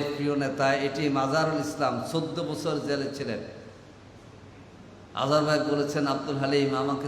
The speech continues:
তো ডাকো, অনেক প্রোগ্রাম দিতে চাও, কিন্তু আমি তো মনে করেছি যে আমি একজন মৃত মানুষ।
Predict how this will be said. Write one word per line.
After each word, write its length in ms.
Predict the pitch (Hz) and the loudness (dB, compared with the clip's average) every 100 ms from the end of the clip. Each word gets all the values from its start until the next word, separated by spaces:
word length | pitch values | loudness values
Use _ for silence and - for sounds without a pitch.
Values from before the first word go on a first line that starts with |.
| 139 | -6
তো 100 | 147 127 | -4 -2
ডাকো, 260 | 123 151 | -2 -2
অনেক 300 | 131 131 135 | -4 -2 -4
প্রোগ্রাম 380 | 131 135 147 139 | -4 -4 0 0
দিতে 300 | 117 - 120 - | -2 -6 -10 -6
চাও, 220 | 120 110 - - - - - - - - - - | -6 -6 -8 -14 -16 -18 -20 -20 -20 -20 -14 -6
কিন্তু 320 | 196 185 185 | -4 0 2
আমি 220 | 156 185 - | 2 0 -2
তো 60 | |
মনে 260 | 180 175 170 | -2 0 0
করেছি 460 | 165 165 160 - 160 | -2 -2 -2 -2 -2
যে 160 | 151 | 0
আমি 180 | 143 151 | 0 0
একজন 220 | 147 135 | 0 0
মৃত 280 | 131 135 143 | 0 -2 -2
মানুষ। 400 | 127 127 120 | -4 -4 -4